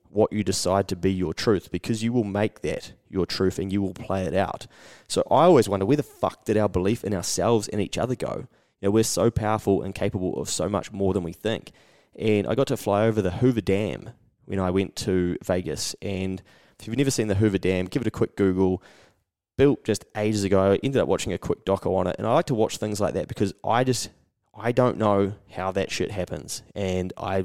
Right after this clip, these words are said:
am not into engineering. Shout out to the engineers that are listening. Engineers, very high chance that they become wealthy, just the way that they understand how the world works. But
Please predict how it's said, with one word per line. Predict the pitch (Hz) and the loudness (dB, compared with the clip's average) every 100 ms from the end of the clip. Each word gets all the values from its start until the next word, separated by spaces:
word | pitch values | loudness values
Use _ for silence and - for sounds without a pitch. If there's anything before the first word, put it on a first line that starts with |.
| 92 | -4
am | 98 95 _ _ | -10 -10 _ _
not | 104 107 | -4 -2
into | 120 104 | -2 -4
engineering. | 110 107 101 98 98 95 | -4 -2 0 0 0 -4
Shout | - 110 | -2 0
out | 110 | 0
to | 98 | -2
the | 101 101 | -8 -6
engineers | 95 95 98 92 | -6 -2 -2 -2
that | 90 | -2
are | |
listening. | 95 - 101 95 - - - _ _ 131 | -4 -2 -4 -4 -8 -18 -20 _ _ -2
Engineers, | 139 123 117 87 | 0 2 2 0
very | 90 110 123 | 0 0 2
high | 104 98 | 2 0
chance | 98 107 101 - | -2 -2 -4 -4
that | |
they | 101 98 | -2 -2
become | 95 87 | -2 -4
wealthy, | 90 95 - 60 - - - | -2 -4 -4 -10 -14 -20 -8
just | 104 - | -6 -2
the | |
way | 104 104 101 | 2 4 4
that | 104 95 | 4 2
they | 107 98 | -2 -2
understand | 107 107 - 104 101 | -2 -4 -2 0 0
how | 104 | -2
the | 98 | 0
world | 107 127 | 0 0
works. | - - | -4 -2
But | - 104 | 0 0